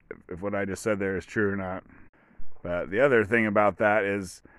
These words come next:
there's now been two, two or three cases where, um, Democrats have gotten people who think the election was stolen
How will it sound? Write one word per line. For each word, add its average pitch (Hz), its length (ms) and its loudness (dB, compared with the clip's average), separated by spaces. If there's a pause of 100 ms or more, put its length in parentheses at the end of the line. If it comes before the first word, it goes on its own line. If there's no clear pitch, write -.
(200)
there's 110 120 -8
now 185 180 6
been 131 600 2
two, 208 460 2
two 208 340 4
or 170 120 6
three 175 560 2
cases 143 480 0
where, 127 360 6 (180)
um, 107 280 -2 (800)
Democrats 120 800 4
have 110 220 -4
gotten 120 680 4 (1200)
people 143 220 6
who 127 100 6
think 127 220 2
the 127 80 2
election 120 420 2
was 107 120 -2
stolen 101 640 0